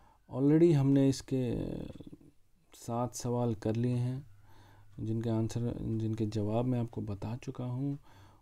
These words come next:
उम्मीद करता हूँ आपको वो सब समझ आए होंगे मेरे पिछले वीडियोज़ में। अ,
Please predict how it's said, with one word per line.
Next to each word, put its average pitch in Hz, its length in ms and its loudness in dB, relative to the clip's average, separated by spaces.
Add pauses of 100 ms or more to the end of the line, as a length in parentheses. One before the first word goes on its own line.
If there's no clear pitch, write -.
(100)
उम्मीद 123 280 -2
करता 117 300 -4
हूँ 123 160 -2
आपको 110 200 -6
वो 113 80 -2
सब 110 200 -6
समझ 113 360 -2
आए 117 120 -2
होंगे 139 280 -2
मेरे 120 300 -4
पिछले 117 340 -6
वीडियोज़ 117 500 -2
में। 165 120 -6 (600)
अ, 131 200 -2